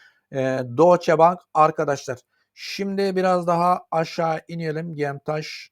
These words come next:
demiştik en son. Gemtaş'tan sonra devam edelim. Astor arkadaşlar. Astor, B Söke, e, e,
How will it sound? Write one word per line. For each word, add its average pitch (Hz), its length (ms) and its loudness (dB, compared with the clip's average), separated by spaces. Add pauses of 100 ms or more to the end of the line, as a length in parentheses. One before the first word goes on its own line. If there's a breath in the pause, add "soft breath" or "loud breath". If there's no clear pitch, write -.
(140)
demiştik 139 600 -8 (100)
en 151 180 -4
son. 156 400 -8 (200)
Gemtaş'tan 147 680 -4
sonra 151 360 -8
devam 143 380 4
edelim. 147 400 -2 (480 soft breath)
Astor 175 480 8
arkadaşlar. 135 560 0 (140)
Astor, 180 560 6 (1400)
B 151 320 8
Söke, 175 560 -2 (400)
e, 135 280 -4 (540)
e, 135 320 -10